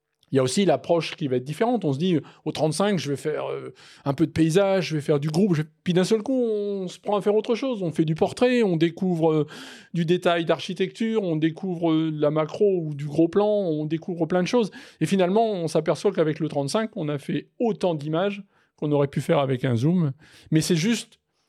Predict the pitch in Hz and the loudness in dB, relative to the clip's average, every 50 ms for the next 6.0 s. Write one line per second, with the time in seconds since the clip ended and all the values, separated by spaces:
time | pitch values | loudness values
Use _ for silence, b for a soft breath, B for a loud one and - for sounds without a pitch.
0 | _ _ - - 151 143 143 139 - - 180 180 160 - - 156 139 - - 139 | _ _ -4 0 2 2 2 2 0 0 0 0 0 -2 -6 -8 -6 -4 -2 -2
1 | 131 127 127 _ _ _ _ _ _ - 143 156 160 156 135 139 135 131 123 - | -2 -4 -8 _ _ _ _ _ _ 0 2 2 2 4 2 0 0 0 -2 0
2 | 170 156 156 151 143 175 175 156 - - - 185 156 143 143 139 139 135 139 139 | 2 2 2 2 2 0 0 0 -2 -4 -8 -4 0 2 2 2 2 0 0 0
3 | 139 160 170 170 170 - 147 139 - 143 131 - - 131 120 131 127 127 131 135 | 2 2 2 2 0 -4 -8 -8 -8 -10 -10 -8 -8 -6 -4 -4 -4 -2 -2 -4
4 | 131 131 120 113 135 127 131 156 151 156 143 143 139 139 143 147 143 - 160 131 | -4 -4 -6 -8 -12 -10 -6 -2 0 0 2 2 0 0 -2 -4 -6 -8 -8 -8
5 | 131 135 - - 143 143 147 160 139 135 135 127 127 127 127 139 147 156 151 - | -8 -6 -4 -2 -2 0 0 0 0 2 2 0 0 2 2 2 2 0 -2 -4